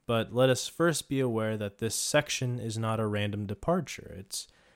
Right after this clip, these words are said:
very clearly setting up future events that we must pay attention to.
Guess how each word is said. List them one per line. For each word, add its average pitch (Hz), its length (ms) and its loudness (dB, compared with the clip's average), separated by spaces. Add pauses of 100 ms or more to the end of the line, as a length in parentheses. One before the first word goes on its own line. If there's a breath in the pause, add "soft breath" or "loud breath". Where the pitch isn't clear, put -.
(180 soft breath)
very 110 300 2
clearly 135 520 4
setting 110 400 -2
up 98 140 -8
future 101 400 -4
events 147 380 2
that 104 140 -2
we 107 120 -4
must 98 320 -8
pay 98 120 -6
attention 104 460 -6
to. 92 280 -12